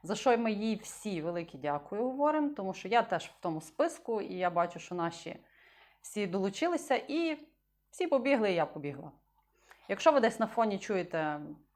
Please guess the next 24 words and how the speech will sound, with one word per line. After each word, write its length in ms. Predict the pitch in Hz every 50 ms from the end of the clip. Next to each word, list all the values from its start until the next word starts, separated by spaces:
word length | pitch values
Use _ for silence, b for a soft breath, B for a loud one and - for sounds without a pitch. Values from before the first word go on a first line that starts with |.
| _ -
гавкаючих 600 | 170 170 196 185 185 - 165 156 151 - 156 -
собак, 640 | - - 170 160 196 233 269 285 269 277 - -
м'явкаючих 580 | - 185 170 165 - - 160 151 - - 156 -
котів, 600 | - 170 160 - - 226 254 269 269 262 - -
десь 220 | 175 170 170 170 -
там 320 | - 156 151 151 151 147 -
діти 380 | 147 147 151 214 285 277 277
ходять, 480 | 247 - - 226 220 202 185 165 - -
це 140 | - 180 165
нічого, 500 | 165 156 151 - - 202 220 226 262 240
це 360 | - - 185 170 165 160 156 - _ _ _ _ _ b b b b b b b b b b b b b b b
моє 600 | 220 240 226 220 208 196 190 185 180 170 170 170 170 165 170 - _
повсякденне 520 | 220 226 226 - 226 170 185 185 170 170
життя 340 | 156 170 165 - 180 170 160 - - - -
війшло 340 | 175 180 196 175 - 190 175
в 60 | 170
чат, 360 | 175 - 240 247 330 330 - - _ _ _
не 180 | - - 196 175
звертайте 460 | 156 175 - - - 165 160 160 170
уваги, 340 | 170 170 190 226 302 302 285
це 140 | 294 - 185
в 60 | 175
мене 180 | 180 175 170
нормально. 580 | 160 156 151 156 160 160 185 220 254 277 285 311